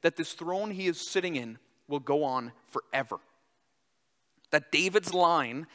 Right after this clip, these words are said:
now has rights to the throne permanently, and it's God who is guaranteeing it. And so David, of course, he breaks out in praise. Now, we said earlier that this is what we call a royal psalm. That's the genre.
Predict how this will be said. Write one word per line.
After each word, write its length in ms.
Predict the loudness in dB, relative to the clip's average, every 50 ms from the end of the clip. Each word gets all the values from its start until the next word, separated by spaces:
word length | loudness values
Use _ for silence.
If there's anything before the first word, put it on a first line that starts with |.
| -14 -2
now 180 | 0 2 2 2
has 240 | 2 0 -2 -2 -4
rights 520 | -6 -10 -2 0 2 2 2 0 -4 -6
to 120 | -4 -4 -2
the 120 | -2 -4
throne 520 | -4 -6 -6 -4 -2 -2 -2 -4 -8 -12 -14 _ _ _ _ _ _ _ _ _ _ _
permanently, 840 | -12 -4 -2 0 0 2 2 0 0 -2 -4 -4 -6 -6 -6 -8 -12 _ _ _ _ _ _ _ _ _ -4
and 140 | -2 -2 -2
it's 140 | -2 -4
God 380 | -4 2 4 6 6 6 4 2
who 120 | 0 -4
is 140 | -6 -6 -4
guaranteeing 760 | -2 0 0 0 0 -2 -4 -8 -8 -8 -6 -6 -6 -6 -8
it. 240 | -12 -14 -16 -20 -20 -20 _ _ _ _ _ _ _ _ _ _ _ _ _
And 80 | -8 -8
so 120 | -8 -10 -10
David, 280 | -10 -8 -8 -8 -10 -12
of 140 | -12 -16 -20
course, 300 | -18 -18 -18 -16 -16 -16 -14
he 80 | -14 -14
breaks 540 | -14 _ -2 0 0 0 0 -2 -4 -8
out 120 | -8 -8 -8
in 140 | -8 -8 -10
praise. 720 | -10 -8 -6 -4 -2 -2 -4 -4 -8 -10 -14 -14 -16 -18 _ _ _ _ _ _ _ _ _ _ _ _ _ _ _ _ _ _ _ _ _ _ _ _ _ _ _ _ _ _ _ _ _ _ _
Now, 100 | -2 0
we 80 | 0 4
said 180 | 4 4 4
earlier 280 | 4 4 2 2 4 2
that 160 | 2 2 2
this 160 | 0 0 0
is 180 | -2 -4 -4 -6
what 120 | -4 -2
we 100 | -2 -4
call 300 | -4 -2 0 2 2 2 0
a 80 | -2 -4
royal 480 | -4 -4 -4 -2 0 0 0 0 -2
psalm. 380 | -4 -4 -6 -4 -4 -4 -4 -4
That's 180 | -4 -4 -4 -6
the 140 | -10 -10
genre. 580 | -8 -6 -6 -6 -4 -6 -8 -8 -8 -10 -10 -12